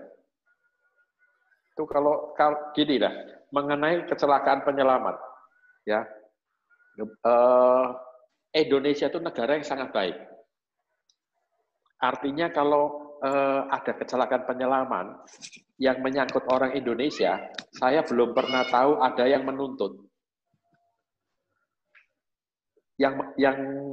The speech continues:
menuntut itu biasanya orang luar negeri. Ya.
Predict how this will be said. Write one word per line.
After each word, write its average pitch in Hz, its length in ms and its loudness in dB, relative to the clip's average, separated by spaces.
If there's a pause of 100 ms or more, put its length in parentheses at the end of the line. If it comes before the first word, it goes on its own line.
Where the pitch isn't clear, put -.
(340)
menuntut 143 480 2
itu 123 100 -2
biasanya 131 380 2
orang 143 240 2 (800)
luar 139 240 4
negeri. 113 400 -6 (960)
Ya. 95 160 -6